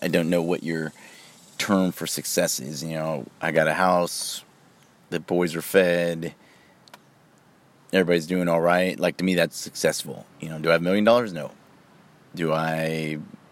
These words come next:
blah, blah, blah, whatever? I don't know. But I'm happy where I'm at. I'm content with where I'm at. Um, I don't know what success looks like. I guess maybe I could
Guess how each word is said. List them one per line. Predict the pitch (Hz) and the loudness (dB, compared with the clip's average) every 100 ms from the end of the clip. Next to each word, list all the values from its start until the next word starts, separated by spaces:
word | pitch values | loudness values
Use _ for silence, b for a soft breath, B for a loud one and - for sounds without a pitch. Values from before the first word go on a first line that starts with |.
| - - - _ - _ | -20 -20 -20 _ -20 _
blah, | - 101 | 2 6
blah, | 98 | 6
blah, | 92 110 123 | 6 4 4
whatever? | 98 107 127 127 - - | 4 4 2 -2 -12 -4
I | 87 | 2
don't | 87 | 2
know. | 78 - - - - _ | 0 -6 -14 -20 -20 _
But | - 110 85 - - b b b b b b _ _ _ - | 4 6 4 -4 -14 b b b b b b _ _ _ -4
I'm | 95 | -2
happy | 85 - 90 - 131 | 0 0 0 2 0
where | 90 | 2
I'm | 82 78 | 0 -2
at. | 92 - | -4 -4
I'm | 85 | -8
content | - 80 - 95 131 - | -6 -8 -4 -2 -2 -4
with | 85 76 | -8 -4
where | 80 76 | -2 -2
I'm | 73 | -2
at. | 73 76 90 - - B B B B B B B B - | -4 -6 -8 -10 -14 B B B B B B B B -16
Um, | - 73 80 80 82 82 78 - - - - - - - - - - | -10 -6 -4 -6 -6 -8 -10 -16 -20 -20 -20 -20 -20 -20 -20 -16 -2
I | 92 | 2
don't | 104 | 4
know | 107 | 4
what | 104 | 0
success | - 95 - 98 - | -2 -4 2 2 2
looks | 90 - | -2 -2
like. | 117 123 - - | -2 -2 -6 -10
I | 85 | -6
guess | 82 | -4
maybe | 85 82 80 | -2 -2 -2
I | |
could | 78 80 76 | -2 -6 -8